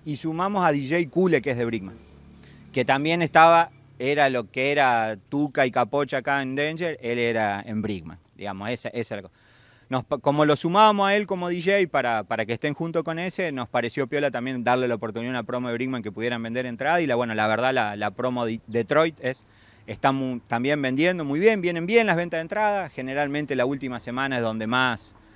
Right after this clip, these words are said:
más se, hay más movimiento, digamos, pero ya hay anticipadas vendidas, o sea, viene, viene bien la cosa.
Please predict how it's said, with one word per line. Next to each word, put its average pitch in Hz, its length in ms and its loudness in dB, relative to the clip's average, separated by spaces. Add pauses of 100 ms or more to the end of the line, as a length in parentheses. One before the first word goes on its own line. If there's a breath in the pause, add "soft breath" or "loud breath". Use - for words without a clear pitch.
(240 soft breath)
más 135 220 0
se, 120 200 0 (160)
hay 131 160 4
más 151 160 4
movimiento, 143 560 2
digamos, 120 320 0
pero 180 220 4
ya 160 160 2
hay 156 140 2
anticipadas 131 600 -2
vendidas, 160 580 -2
o 123 40 -6
sea, 123 260 -6 (100)
viene, 147 340 -2
viene 151 260 -2
bien 123 200 -2
la 147 80 -16
cosa. - 280 -20